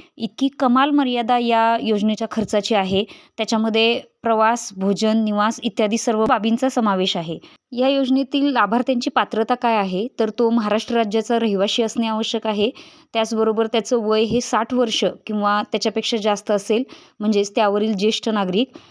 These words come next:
आणि लाभार्थ्याच्या कुटुंबाचे वार्षिक उत्पन्न हे अडीच लाखापेक्षा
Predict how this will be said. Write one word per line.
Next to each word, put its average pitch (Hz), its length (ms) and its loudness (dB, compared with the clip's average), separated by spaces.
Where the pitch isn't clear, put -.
आणि 214 480 -2
लाभार्थ्याच्या 226 640 0
कुटुंबाचे 226 600 0
वार्षिक 196 500 -2
उत्पन्न 233 460 -4
हे 208 360 2
अडीच 226 340 -2
लाखापेक्षा 240 540 -2